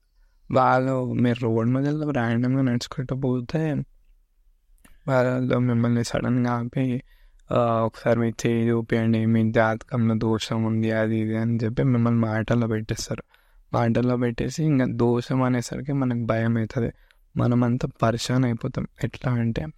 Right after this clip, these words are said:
అరే, మనకేమో నిజంగా దోషం ఉందని వా-, వాళ్ళకి కొంచెం డబ్బులు ఇస్తాం మనం.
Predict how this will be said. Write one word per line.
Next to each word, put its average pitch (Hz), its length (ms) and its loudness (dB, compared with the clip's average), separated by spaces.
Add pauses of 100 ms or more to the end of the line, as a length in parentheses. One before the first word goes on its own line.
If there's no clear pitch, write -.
(680)
అరే, 123 280 4
మనకేమో 120 480 2
నిజంగా 117 440 2
దోషం 117 460 -2
ఉందని 117 400 0 (500)
వా-, 135 380 0
వాళ్ళకి 139 360 0
కొంచెం 127 380 0
డబ్బులు 117 360 2
ఇస్తాం 117 280 -2
మనం. 113 280 2